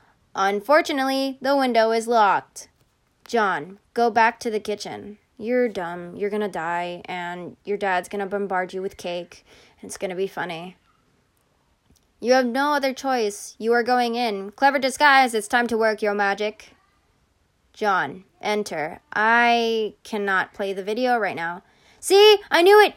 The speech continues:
Cake! Cake! Bro. Cake! Um, your dad sees right through your costume. You don't know what you were even thinking with this foolish ruse.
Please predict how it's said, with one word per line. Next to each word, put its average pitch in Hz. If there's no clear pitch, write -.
Cake! 403
Cake! -
Bro. 403
Cake! -
Um, 247
your 226
dad 330
sees 330
right 302
through 277
your 254
costume. 196
You 226
don't 247
know 247
what 240
you 254
were 247
even 254
thinking 262
with 240
this 240
foolish 240
ruse. 214